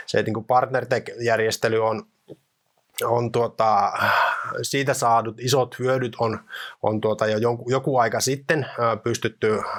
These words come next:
realisoimaan ja todistamaan, että ne, ne tuli läpi.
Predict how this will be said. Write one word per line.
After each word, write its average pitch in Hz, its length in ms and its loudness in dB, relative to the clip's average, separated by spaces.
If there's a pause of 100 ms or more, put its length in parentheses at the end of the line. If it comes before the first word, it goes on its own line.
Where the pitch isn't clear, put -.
(480)
realisoimaan 110 720 0
ja 101 80 -4
todistamaan, 117 720 0
että 107 240 -2
ne, 104 140 -2 (440)
ne 113 140 2
tuli 113 320 0
läpi. 110 360 0